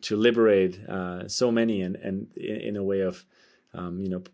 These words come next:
providing trust and providing the means to, to access tools that can ultimately, like, really change, uh, our maybe multilateral expression also. You know, that's a clear theme you, all three of you touched on. And I, to, it's, you know, to be determined. I think it will for sure,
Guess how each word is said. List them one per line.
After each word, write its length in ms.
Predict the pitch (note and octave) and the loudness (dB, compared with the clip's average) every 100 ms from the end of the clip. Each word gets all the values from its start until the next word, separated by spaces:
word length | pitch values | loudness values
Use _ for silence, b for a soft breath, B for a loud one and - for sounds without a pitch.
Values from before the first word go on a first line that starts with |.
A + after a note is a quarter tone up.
| - | -10
providing 420 | G2 G#2 A#2 A#2 | -4 0 2 0
trust 320 | G#2 G2+ G2+ | -2 -4 -4
and 160 | G2+ F#2+ | -6 -6
providing 420 | G2 F#2+ G#2 G#2 | -4 -2 -2 -2
the 80 | G2 | -2
means 340 | G2+ A2 G#2 | -2 -2 -4
to, 180 | - F#2 | -4 -6
to 180 | G2+ - | -6 -6
access 400 | G#2+ A#2 - F#2+ | -6 -6 -6 -6
tools 420 | - E2+ G2 - _ b b b | -6 -8 -8 -12 _ b b b
that 140 | F#2+ | -10
can 120 | F#2 F#2+ | -6 -6
ultimately, 500 | F#2+ G#2+ G2+ F#2 F#2 | -4 -4 -4 -4 -6
like, 240 | F2 - - - | -6 -10 -16 -16
really 300 | - C3+ F3 | -2 2 2
change, 520 | - B2+ A#2+ G2 F#2 - _ | 2 -2 -2 -2 -6 -12 _
uh, 60 | - | -8
our 640 | F#2+ G2+ G2+ G2 F#2 F2 _ _ _ _ | -6 -4 -2 -2 -2 -6 _ _ _ _
maybe 200 | A#2 A2+ | -4 0
multilateral 800 | A2 A2 A#2 A#2 A2+ A2 A2+ A2 G2 | 2 2 2 4 4 4 4 4 4
expression 580 | F#2 - G#2 F#2+ F2+ | 0 -4 -4 -4 -8
also. 300 | E2+ E2 - | -10 -10 -10
You 80 | F#2+ | -10
know, 160 | F#2+ F#2+ | -10 -10
that's 260 | F#2+ F#2 | -10 -12
a 380 | - - - - - | -12 -12 -12 -14 -14
clear 220 | - A2+ | -4 -2
theme 220 | A2 A2 G#2 | -2 -4 -4
you, 100 | G2+ | -6
all 220 | G#2 G2+ | -4 -4
three 240 | - G#2+ | -2 -2
of 80 | F#2+ | -2
you 100 | F#2+ | -4
touched 320 | F#2 G2 - | -6 -8 -6
on. 200 | F#2 F2+ - B B B B - | -8 -8 -14 B B B B 0
And 160 | A#2+ | 2
I, 400 | B2+ F3 E3+ C3+ D#3 | 4 2 0 -2 -2
to, 100 | D#3 | 2
it's, 360 | F3 B2+ - - | 2 2 -6 -4
you 120 | C#3 | 2
know, 100 | B2 B2 | 2 2
to 120 | C3+ | 2
be 140 | C#3 | 2
determined. 480 | C3 - C3+ C3+ G2+ | 2 2 2 4 2
I 80 | G2 | 2
think 220 | A#2 A#2 | 2 2
it 100 | A2 | 4
will 220 | A#2 B2+ | 6 6
for 160 | B2+ A#2+ | 4 0
sure, 480 | - C3+ B2+ A#2+ | 2 6 6 6